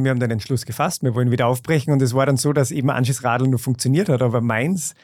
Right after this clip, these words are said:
ich hab halt dann die Felge irgendwie so bogen, dass man's zumindest schieben kann, hab den Lenker, der war ja komplett umbogen, den Teil hab ich runterbrochen und so bin ich dann mit so einem Stumpen vor dem Lenker, haben uns dann auf dem Weg zum Busbahnhof wieder gemacht.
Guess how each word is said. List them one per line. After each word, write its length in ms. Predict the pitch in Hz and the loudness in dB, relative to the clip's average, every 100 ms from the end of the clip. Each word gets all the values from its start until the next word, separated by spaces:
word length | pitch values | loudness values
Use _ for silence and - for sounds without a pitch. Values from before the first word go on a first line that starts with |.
| _ _ - | _ _ -2
ich 80 | |
hab 60 | 139 | 2
halt 120 | 147 | 4
dann 100 | 143 | 4
die 80 | 143 | 2
Felge 480 | - 131 139 170 170 | 0 -2 0 0 0
irgendwie 760 | 180 208 220 202 139 151 190 208 | 2 2 4 2 0 0 0 0
so 260 | - 170 | 0 0
bogen, 400 | 170 147 170 196 | 0 0 2 2
dass 180 | 143 123 | 0 0
man's 200 | 139 123 | -2 -2
zumindest 440 | - 131 127 120 - | -2 0 0 -2 -4
schieben 400 | - 160 208 185 | -2 0 0 -2
kann, 320 | 143 147 139 - - _ _ | -2 -2 -6 -10 -20 _ _
hab 180 | 135 - | -6 -2
den 160 | 147 127 | -2 0
Lenker, 440 | 120 143 185 160 | 2 0 0 -2
der 180 | 143 123 | 0 0
war 100 | 123 | 0
ja 80 | 123 | 0
komplett 300 | 139 131 131 | -2 -4 -2
umbogen, 360 | 143 165 151 | 0 0 0
den 120 | 127 123 | 0 -2
Teil 240 | 127 135 | -2 0
hab 120 | 131 | 2
ich 80 | 120 | 2
runterbrochen 1000 | 117 196 160 120 131 165 - 180 165 - _ _ _ _ _ - | 0 0 -2 -2 0 0 0 -2 -4 -10 _ _ _ _ _ 0
und 60 | |
so 100 | 131 | 2
bin 120 | 127 151 | 4 4
ich 60 | |
dann 100 | 135 | 4
mit 120 | 135 131 | 2 2
so 60 | |
einem 100 | 127 | 0
Stumpen 500 | 110 - 160 269 151 | 0 0 0 0 -2
vor 160 | 131 131 | 0 0
dem 80 | 127 | 2
Lenker, 560 | 127 185 190 165 196 - - - _ - | 0 -2 2 2 0 -6 -20 -20 _ -4
haben 120 | 135 | -2
uns 140 | 135 | 0
dann 120 | 135 131 | 0 -2
auf 100 | 120 | 0
dem 100 | 120 | 0
Weg 240 | 143 139 | -2 -2
zum 260 | 131 123 120 - | 0 0 -2 -2
Busbahnhof 600 | 208 - 120 110 107 92 | -2 0 0 0 0 -2
wieder 220 | 107 101 | -4 -4
gemacht. 420 | - 98 92 - | -4 -6 -6 -12